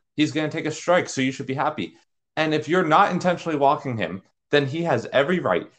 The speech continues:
to swing away at every fucking pitch that comes across that plate or near the plate or anything he wants to swing at. This is professional sports. Professional. This, this sport is literally nicknamed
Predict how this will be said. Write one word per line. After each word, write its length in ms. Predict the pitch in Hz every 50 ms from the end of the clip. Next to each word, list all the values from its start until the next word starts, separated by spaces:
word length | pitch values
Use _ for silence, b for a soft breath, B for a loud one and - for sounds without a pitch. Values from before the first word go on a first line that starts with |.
| _ _ _
to 120 | - 117
swing 320 | 110 - - - 143 151 151
away 320 | 143 120 107 87 80 78 - _ _ -
at 140 | - 87 - -
every 320 | 113 113 113 - 135 131
fucking 600 | 131 131 _ _ - 127 123 - - 127 127 120
pitch 340 | 120 - 98 - - - - b b b b -
that 140 | 117 110 104
comes 340 | - - 120 131 147 131 147
across 360 | 139 - - 123 120 117 -
that 180 | 131 117 104 -
plate 240 | - 110 107 107 -
or 100 | 117 120
near 200 | 120 131 165 196
the 100 | 196 147
plate 300 | - - - 113 107 - -
or 200 | 147 160 165 -
anything 360 | 180 208 226 220 214 214 190
he 140 | 180 180 208
wants 460 | 196 160 139 151 180 190 - - - -
to 80 | 127
swing 300 | 113 - - - 90 82
at. 160 | 76 - - b b b b b b b b -
This 220 | 143 160 156 -
is 140 | 175 156 156
professional 960 | - - - 170 160 165 - - - 147 143 135 - - 139 131 127 123 120
sports. 560 | - - - - - 101 85 - - - _ _ _ _ _ _
Professional. 600 | - 202 202 - 240 226 220 - - 135 95 - b b b b -
This, 380 | 175 190 185 - - - _ _ _ _ _ _ _ -
this 180 | 160 190 185 -
sport 280 | - - 220 214 -
is 140 | 123 120 123
literally 440 | 127 135 151 160 180 185 185 190 180
nicknamed 500 | 147 151 151 151 - 143 123 113 104 95